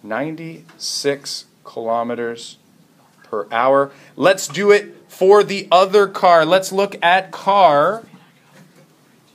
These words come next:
A for a second. And I'm just gonna erase this little bit here, this little ditty. I need you to pick me a good point, folks. Let's look at car A for a second.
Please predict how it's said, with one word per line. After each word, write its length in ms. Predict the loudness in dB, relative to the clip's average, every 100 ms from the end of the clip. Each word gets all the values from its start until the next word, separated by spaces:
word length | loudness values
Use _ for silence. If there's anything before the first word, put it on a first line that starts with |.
| _ _ _ _ _ _
A 500 | 2 4 4 2 -2
for 220 | -2 0
a 80 | 0
second. 640 | 0 -2 -2 -4 -10 -12 -8
And 100 | -4
I'm 120 | -2
just 180 | -2 -2
gonna 240 | 0 2
erase 340 | 2 2 0 -4
this 400 | -4 -4 -6 -8
little 360 | 0 2 2
bit 260 | 4 2 2
here, 500 | -6 -4 -4 -6 -10 _ _ _ _ _ -18
this 200 | -12 -6
little 180 | -4
ditty. 400 | 0 0 -2 -6 -14 -20 -20 _ _ _ -10 -2
I 200 | 0 0
need 280 | -4 -8
you 180 | -8 -4
to 80 | -4
pick 300 | -2 -4 -2
me 440 | -4 -2 -2 -4 -10 _ _ _
a 100 | -2
good 300 | 2 2 2
point, 320 | -2 -2 -4
folks. 560 | 0 0 0 -6 -12 -14 _ _ _ _ _ _ _ _ _ _ _ _ _ _
Let's 220 | -2 0
look 160 | 0 0
at 160 | 0 -2
car 340 | 2 4 2 2
A 220 | 0 0
for 300 | 0 -4 -2
a 120 | -2
second. 760 | -4 -6 -2 -2 -2 -4 -6 -6